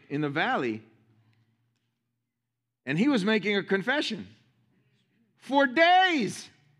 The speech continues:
For days. Until a man of faith shows up.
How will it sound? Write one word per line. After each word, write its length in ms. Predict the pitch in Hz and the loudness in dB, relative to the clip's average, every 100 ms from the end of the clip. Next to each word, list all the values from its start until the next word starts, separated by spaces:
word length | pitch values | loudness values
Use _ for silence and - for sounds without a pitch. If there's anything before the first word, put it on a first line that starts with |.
| _ _ _ _ _ _ _ _ _ _ _ _ _ _ _ _ _ _ | _ _ _ _ _ _ _ _ _ _ _ _ _ _ _ _ _ _
For 260 | - 294 339 | 0 2 2
days. 1040 | 311 370 403 415 415 392 330 240 214 - - _ _ _ _ _ _ _ _ _ _ _ _ _ _ _ _ _ _ | 2 4 4 4 4 4 4 4 -2 -10 -16 _ _ _ _ _ _ _ _ _ _ _ _ _ _ _ _ _ _
Until 340 | 156 156 190 | -10 -2 -2
a 40 | 165 | 0
man 260 | 180 220 | -2 -2
of 100 | 254 | -4
faith 280 | - 233 175 | -2 0 0
shows 360 | - 151 139 113 | 0 -2 -2 -4
up. 240 | 110 - | -8 -10